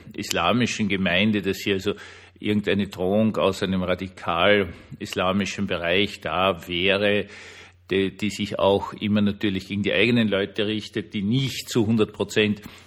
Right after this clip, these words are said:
auf der gleichen Schiene laufen. Und ich bin vorhin spazieren gegangen und, und habe ein paar Leute getroffen. Ich bin schon lange genug hier, dass ich Leute treffe und ich,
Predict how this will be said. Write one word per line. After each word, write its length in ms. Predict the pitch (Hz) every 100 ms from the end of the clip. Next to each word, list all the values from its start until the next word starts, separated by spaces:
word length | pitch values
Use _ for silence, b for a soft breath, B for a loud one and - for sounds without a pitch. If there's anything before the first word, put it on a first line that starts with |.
| B -
auf 200 | 110 -
der 120 | 104
gleichen 480 | 107 101 104 - 104
Schiene 360 | - 123 135
laufen. 600 | 117 110 110 - 107 98 - - _ _ _ _ _ _ _ _ _ B B B B -
Und 460 | 110 110 104 -
ich 140 | - 98
bin 160 | 120
vorhin 300 | 117 120 104
spazieren 460 | 101 101 - 120 131
gegangen 460 | 117 113 113 113 101 B B B B -
und, 460 | - 107 104 98 -
und 180 | 95
habe 160 | 95 104
ein 80 | 90
paar 120 | 98
Leute 280 | 87 107 -
getroffen. 480 | 120 110 107 - 107
Ich 140 | -
bin 160 | 113 107
schon 140 | 113
lange 320 | 95 101 107
genug 340 | 104 101 98 -
hier, 260 | 113 117
dass 240 | 104 101 104
ich 140 | -
Leute 420 | 90 90 104 107
treffe 480 | - 101 101 - 104
und 100 |
ich, 100 | 101